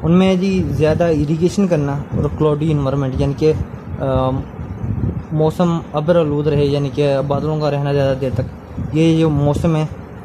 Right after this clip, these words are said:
ये चीज़ें जो हैं इसकी इन्फेस्टेशन यानी कि इसके हमले को यानी कि, अ, मौजू बनाती हैं। इसकी मैनेजमेंट की बात कर लेते हैं, मैनेजमेंट में क्या चीज़ें, अ, इसमें अब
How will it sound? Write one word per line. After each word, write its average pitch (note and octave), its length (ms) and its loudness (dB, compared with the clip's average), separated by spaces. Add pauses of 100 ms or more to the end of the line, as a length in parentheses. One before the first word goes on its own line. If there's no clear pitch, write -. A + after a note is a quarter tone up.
(120)
ये C#3 200 2
चीज़ें C#3+ 380 0
जो C3+ 140 2
हैं C#3 180 0
इसकी C#3+ 240 -2
इन्फेस्टेशन D3+ 560 0
यानी C#3 220 0
कि D3 80 0
इसके - 200 -2
हमले C3+ 280 0
को E3+ 180 -2 (540)
यानी C#3 160 0
कि, C#3 100 0
अ, C#3 140 0 (420)
मौजू D3+ 380 2
बनाती C#3+ 360 0
हैं। - 380 -6
इसकी - 180 -2
मैनेजमेंट F#3+ 560 2
की F#3 80 -4
बात D3 200 0
कर D#3 100 -2
लेते C#3+ 260 0
हैं, D#3+ 80 2
मैनेजमेंट D3+ 460 0
में D3+ 100 -2
क्या D3 260 0
चीज़ें, C3 380 -4
अ, - 720 -6
इसमें C3 640 0 (680)
अब C3 400 2